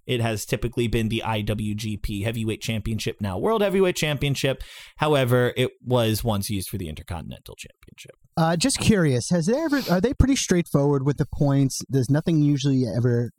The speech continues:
Speaker 2: crazy happen? Has there ever been an instance, for example, where someone was almost left for dead and they went on an insane run to get to the championship or to the title, um, you know, like, the main event?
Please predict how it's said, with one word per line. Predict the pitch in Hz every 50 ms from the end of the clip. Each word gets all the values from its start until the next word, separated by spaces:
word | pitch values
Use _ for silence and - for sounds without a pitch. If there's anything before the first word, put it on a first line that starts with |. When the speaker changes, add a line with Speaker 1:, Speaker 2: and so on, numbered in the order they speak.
| _ _ _
Speaker 2:
crazy | - - - 127 127 135 131 117 135 135
happen? | 123 131 135 131 - 143 123
Has | 139 139 131
there | 170 185 190
ever | 185 196 185
been | 175 190 180
an | 160 123
instance, | 113 143 151 - - 143 135 131 - -
for | - 131
example, | 127 117 113 123 123 120 110 123 117 113
where | 110 117 117 113 107 104 107 104 - _ _ _ _ _ _ _
someone | - - 151 139 147 139 135
was | 131 127 117
almost | 127 127 123 113 - -
left | 113 127 120 -
for | - 123
dead | 95 101 107 104 104 104 104
and | 107 101
they | 107 110
went | 110 110 110 110
on | 104 101 104
an | 104
insane | 101 104 104 92 - - - - - 117 107 110 113 110 98
run | 107 107 98 98 101 98
to | - 113
get | 90 107 101
to | - 95
the | 98 92
championship | - - 110 101 101 - 117 110 107 - - 117 113 - - -
or | - 110 104 -
to | - -
the | 98 104 101 98 85 - _ -
title, | 123 107 107 107 117 -
um, | 120 113 104 98 98 101 98 - _ _ _ - - _ _ _ _ _ _ _ _
you | - 139
know, | 117 104 104
like, | 98 98 -
the | - 120
main | 113 110 107 110 110
event? | 104 95 110 107 110 120